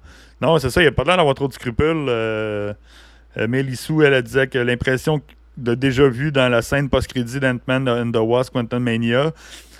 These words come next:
Mais je trouve pas tant que c'est un, parce que de la façon qui a été pr-, on le dit un peu, là, il y a la façon qui avait été, euh, présentée, il avait l'air d'être un tough, puis finalement, comme la façon qu'il acte dans, dans sa prestation,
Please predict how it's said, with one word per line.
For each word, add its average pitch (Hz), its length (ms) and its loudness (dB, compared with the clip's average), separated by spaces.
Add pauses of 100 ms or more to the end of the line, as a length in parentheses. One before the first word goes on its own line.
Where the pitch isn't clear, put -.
(360)
Mais 113 140 -4
je - 60 -6
trouve 156 280 0
pas 190 260 2
tant 185 260 -2
que 123 160 -6
c'est - 180 -10
un, 123 120 -4 (400)
parce 120 140 -4
que 147 80 -2
de 135 80 -2
la 131 100 2
façon 151 240 2
qui 156 100 -2
a 143 40 2
été 135 140 -2
pr-, 127 360 -16
on 127 100 -2
le 117 140 0
dit 113 100 -2
un 127 80 0
peu, 143 160 -2
là, 151 160 2
il 135 80 -2
y 127 40 0
a 123 40 -2
la 117 120 -6
façon 139 200 -8
qui - 140 -4
avait 127 140 4
été, 131 280 0
euh, 120 400 4 (200)
présentée, 131 540 0
il 151 60 4
avait 113 140 4
l'air 127 160 2
d'être 120 200 0
un 117 140 2
tough, 143 320 2
puis - 80 -20
finalement, 123 480 -2
comme 123 300 -2
la 113 100 0
façon 120 240 -6
qu'il - 220 -16
acte 113 340 -4
dans, 113 260 -2 (200)
dans 117 140 -2
sa 120 120 -2
prestation, 120 680 -4